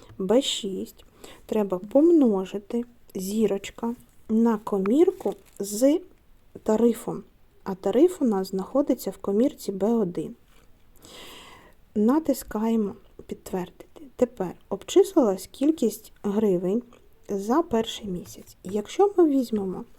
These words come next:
подивіться, і потягнемо автозаповнення, то у нас будуть стояти нулі.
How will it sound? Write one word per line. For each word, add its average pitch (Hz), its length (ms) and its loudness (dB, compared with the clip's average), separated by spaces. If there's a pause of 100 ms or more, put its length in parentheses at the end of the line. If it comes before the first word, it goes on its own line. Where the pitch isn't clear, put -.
(680)
подивіться, 208 560 -2
і 302 80 2
потягнемо 254 880 2 (760)
автозаповнення, 240 1160 0 (1500)
то 330 340 8
у 247 100 2
нас 349 400 4
будуть 339 320 6
стояти 247 480 0
нулі. 214 520 2